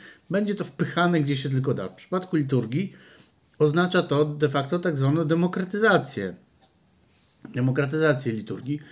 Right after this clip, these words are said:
która już niestety w dużej mierze, e, nastąpiła i liturgię zniszczyła. Liturgia nie jest zgromadzeniem, w sensie eklezja, tak? Nie jest takim,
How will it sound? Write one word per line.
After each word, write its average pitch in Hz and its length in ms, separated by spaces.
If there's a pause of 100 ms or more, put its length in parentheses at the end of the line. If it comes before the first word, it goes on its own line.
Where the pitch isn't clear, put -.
(380)
która 151 280
już 170 300
niestety 135 480
w 120 60
dużej 135 360
mierze, 131 300
e, 120 320
nastąpiła 143 720
i 156 200
liturgię 131 720 (640)
zniszczyła. 127 640 (320)
Liturgia 170 720 (220)
nie 175 240
jest - 440
zgromadzeniem, 120 840
w - 40
sensie 117 300
eklezja, 104 640
tak? 120 300
Nie 135 140
jest 127 220
takim, 110 380